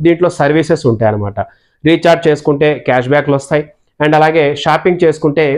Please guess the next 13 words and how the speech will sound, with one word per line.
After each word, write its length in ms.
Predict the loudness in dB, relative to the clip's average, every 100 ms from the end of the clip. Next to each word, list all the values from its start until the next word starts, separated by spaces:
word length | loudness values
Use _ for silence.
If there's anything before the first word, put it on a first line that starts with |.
| 0
వీళ్ళ 140 | 2 0
దగ్గర 140 | 0 0
ఉన్నటువంటి 380 | 2 0 0 0 0
కొన్ని 160 | 0 0
ప్రొడక్ట్స్ 300 | -2 -2 -4
ఉంటాయి, 200 | -2 -2 -6 _ _ 2
దాంట్లోంచి 400 | 2 2 0 2 2
మనకు 200 | 2 0
నచ్చింది 300 | -2 0 2
ఏదైనా 180 | 2 0 0
కొనుక్కుంటే 480 | 0 0 0 0 0 0 -2
ఇక్కడ 140 | 0
ఒక 80 | 0